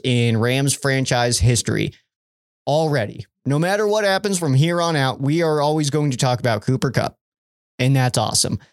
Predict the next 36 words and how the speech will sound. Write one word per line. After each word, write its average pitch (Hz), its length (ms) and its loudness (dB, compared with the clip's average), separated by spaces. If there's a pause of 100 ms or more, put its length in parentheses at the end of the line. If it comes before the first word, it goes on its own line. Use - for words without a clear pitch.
(180)
One 165 320 -2
seventy-six 180 640 0
away 151 240 0
from 139 240 0
being 135 400 0 (400)
number 139 460 2
four. - 380 -4 (300)
That 123 200 2
is 123 140 2
unbelievable. 120 760 0
He's 160 200 0
already, 208 360 0
like, 165 160 0
a 156 80 -2
top 151 320 -2
five 143 240 0
guy 127 360 2
in 120 680 0
our 120 240 0
history, 120 580 2 (320)
uh, 123 160 2
but 117 140 2
he's 135 140 2
just 135 260 -2
climbing 147 540 0
on 143 260 0
up. 156 140 0
And 120 100 0
it's 143 140 0
not 185 180 0
like 175 180 0
he's 180 220 0
an 165 80 0
old 170 220 0
guy. - 240 -4 (100)
So 123 420 0